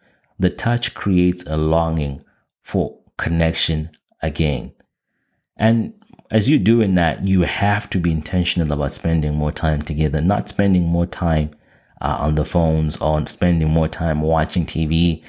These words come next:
Actually, when you watch T V, people talk about, "Hey, we'll spend some quality time."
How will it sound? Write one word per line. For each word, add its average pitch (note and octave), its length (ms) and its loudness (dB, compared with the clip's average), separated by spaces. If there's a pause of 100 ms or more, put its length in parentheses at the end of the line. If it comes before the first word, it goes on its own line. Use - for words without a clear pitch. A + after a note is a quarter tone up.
(400)
Actually, A#3 380 2
when F#2+ 180 2
you E2+ 100 2
watch F2 400 0
T G2+ 140 -2
V, E2+ 120 0
people F2+ 180 0
talk F#2 240 -2
about, D2+ 180 -4
"Hey, F2 160 0
we'll D#2 140 -4
spend F2+ 280 -6
some D#2 160 -6
quality F2 400 -2
time." E2 280 -4